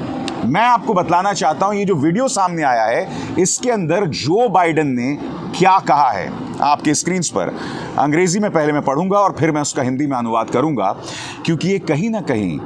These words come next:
भारतीय जनता पार्टी के मुंह पर करारा तमाचा है। आपके स्क्रीन्स पर, "Press freedom,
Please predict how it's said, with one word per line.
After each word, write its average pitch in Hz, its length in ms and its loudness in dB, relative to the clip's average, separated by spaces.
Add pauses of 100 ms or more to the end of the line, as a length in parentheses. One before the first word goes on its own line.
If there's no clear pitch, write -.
(540)
भारतीय 175 600 0
जनता 147 460 0
पार्टी 139 380 0
के 151 120 0
मुंह 120 220 0
पर 151 100 -2
करारा 107 400 0
तमाचा 90 440 -2
है। 64 140 -6 (580)
आपके 104 220 0
स्क्रीन्स 135 340 0
पर, - 420 -6 (640)
"Press 185 380 0
freedom, 208 340 0